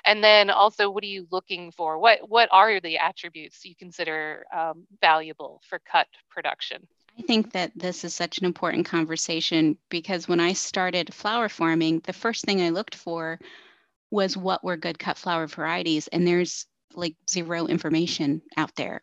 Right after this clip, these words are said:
Speaker 2: about this. I'm coming from a production agricultural background where if I wanted to know, you know, what, let's say cattle, for example, you know, which ones were good mothers, there is this organization that has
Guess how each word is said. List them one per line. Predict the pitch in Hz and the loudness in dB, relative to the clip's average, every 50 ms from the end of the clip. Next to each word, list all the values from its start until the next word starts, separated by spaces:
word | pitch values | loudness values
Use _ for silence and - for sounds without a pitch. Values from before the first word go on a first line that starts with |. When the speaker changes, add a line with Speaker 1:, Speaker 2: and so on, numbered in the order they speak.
| - - | -12 -8
Speaker 2:
about | 160 165 151 - - - | -6 -4 -4 -4 -2 0
this. | 160 123 151 - - - | 0 0 0 0 0 0
I'm | 175 190 202 | 2 2 2
coming | - 233 208 202 202 196 | 2 2 2 4 4 2
from | - - 196 190 185 | 2 2 2 2 2
a | 175 | 2
production | - - 170 165 170 170 170 - - - 175 170 170 160 - | 0 -2 -4 -2 -2 -2 -2 -4 -2 0 2 2 2 2 0
agricultural | 156 160 160 170 165 - - 170 160 160 - - 160 151 151 | 0 -2 -2 -2 -6 -4 -2 -2 -2 -2 -2 -2 -2 -2 -2
background | 151 - 185 233 247 - - 160 135 127 131 139 165 - - - - - - - - - - | -4 -4 -6 -6 -6 -4 -2 -2 0 2 2 0 0 -2 -4 -14 -18 -18 -18 -20 -20 -12 -2
where | - 226 220 | 2 4 4
if | 208 - 214 - | 4 4 2 0
I | - 214 226 247 277 | 0 0 2 4 4
wanted | 277 254 240 226 208 190 - | 6 6 4 4 2 0 2
to | - 190 | 2 4
know, | 180 175 170 170 165 165 165 165 - - - - - - _ - | 4 4 4 4 4 4 2 2 0 -4 -20 -20 -20 -12 _ 4
you | 202 185 | 6 6
know, | 175 165 165 165 165 220 311 _ _ _ _ - | 6 6 6 4 2 0 -2 _ _ _ _ -10
what, | 196 175 180 190 185 180 170 - _ _ _ _ _ _ _ _ _ _ - | -6 -2 0 2 2 2 0 -2 _ _ _ _ _ _ _ _ _ _ -4
let's | 196 190 - | -2 0 2
say | 180 170 | 0 0
cattle, | - - - 180 165 165 165 160 | 0 0 -2 0 2 2 2 0
for | 160 - 156 143 | -2 -2 -4 -4
example, | - 156 - 147 120 156 - - 160 156 147 - | -4 -2 0 0 2 2 0 0 0 0 2 6
you | 160 170 | 6 6
know, | 170 165 | 8 8
which | 165 175 220 - - | 6 4 2 0 2
ones | 226 214 202 190 160 - | 2 4 4 4 2 2
were | 175 165 | -2 -2
good | 147 170 160 151 170 | 0 -2 -2 0 2
mothers, | 180 202 220 202 185 170 160 160 165 160 - - - | 2 2 2 0 0 0 2 2 0 0 -2 -6 -8
there | 175 185 202 208 214 | -6 -4 -2 0 0
is | 214 190 190 185 160 - | 0 0 0 -2 -2 -4
this | 170 160 - - - | -6 -6 -6 -6 -6
organization | 190 185 - 190 185 175 160 - 180 196 202 - - 175 165 156 | -6 -2 0 2 2 2 2 0 0 0 0 0 2 2 2 2
that | 156 151 139 - | 2 -2 -4 -4
has | - - 160 156 156 151 151 151 - | -6 -6 -2 -2 0 0 -2 -4 -6